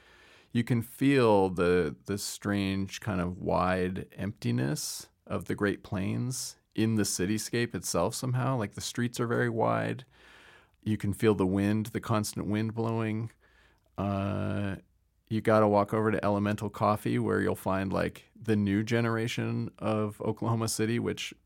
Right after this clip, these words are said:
part of the, the civic revolution going on there over the last ten years is that for the first time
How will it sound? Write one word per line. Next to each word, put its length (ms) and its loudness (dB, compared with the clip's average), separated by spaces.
part 240 8
of 60 2
the, 300 4
the 300 -2
civic 460 0
revolution 640 -2
going 260 -2
on 260 -2
there 420 -4
over 180 -6
the 80 -4
last 280 -2
ten 200 -4
years 300 0
is 140 -2
that 280 0
for 140 -2
the 100 0
first 280 -2
time 420 -2